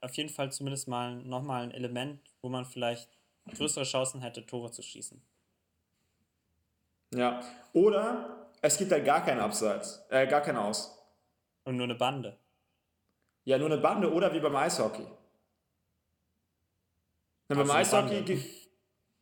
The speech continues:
Speaker 2: ja, aber beim,
Speaker 1: <laughs>
Speaker 2: ja, aber beim Eishockey ist ja auch so, es gibt ja keinen Aus-, also es gibt ja auch keine Bande hinterm Tor, sondern du kannst das Tor noch von hinten umspielen zum
Speaker 1: Oh
Speaker 2: Beispiel.
Speaker 1: ja, stimmt. Man kann so, oh, ja.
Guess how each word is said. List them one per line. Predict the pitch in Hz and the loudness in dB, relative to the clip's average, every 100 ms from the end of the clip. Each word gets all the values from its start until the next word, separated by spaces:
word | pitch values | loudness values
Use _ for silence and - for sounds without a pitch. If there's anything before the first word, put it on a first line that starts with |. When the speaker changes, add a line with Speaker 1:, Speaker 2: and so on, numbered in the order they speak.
| _ _ 135 | _ _ 2
Speaker 2:
ja, | 147 160 165 - - 262 294 277 - | 6 6 4 0 -2 -4 -6 -4 6
aber | 240 | 6
beim, | - 226 208 220 202 | 8 4 4 2 4
Speaker 1:
<laughs> | |
Speaker 2:
ja, | 135 139 147 139 - - - - - | 6 8 6 4 -2 -10 -12 -18 -12
aber | - 127 135 135 131 127 - 131 | 2 4 6 4 4 0 -2 -2
beim | 131 | 2
Eishockey | 131 160 147 143 | 4 4 2 0
ist | 135 | 2
ja | 135 | 2
auch | |
so, | 135 | 2
es | 131 | -2
gibt | - 131 | -4 -2
ja | 127 | -2
keinen | 131 131 | 0 0
Aus-, | 120 135 135 - | 2 2 0 0
also | 120 | 0
es | 120 | 0
gibt | 127 135 | -4 -2
ja | |
auch | 127 | -2
keine | 135 127 | 0 -2
Bande | 117 123 123 | 2 2 2
hinterm | 120 123 120 113 | -2 -2 -2 2
Tor, | 127 117 | 2 2
sondern | 117 113 | -2 -6
du | |
kannst | 123 123 | -4 -2
das | 117 - | -2 0
Tor | 135 131 | 2 2
noch | 127 | 0
von | 127 120 | -2 -2
hinten | 131 127 | -4 -6
umspielen | 110 - - 120 101 | -8 -8 -4 -2 -2
zum | - 127 | -4 -2
Speaker 1:
Oh | |
Speaker 2:
Beispiel. | 151 127 | 0 2
Speaker 1:
ja, | 117 113 113 | 2 0 -4
stimmt. | - - 147 156 131 - - _ _ - | -12 -4 -2 -2 -6 -12 -18 _ _ -10
Man | 117 | -8
kann | - 123 | -4 -4
so, | 123 117 - | -4 -6 -8
oh, | 123 127 117 - _ | -10 -10 -10 -16 _
ja. | 117 120 - | -2 -2 -2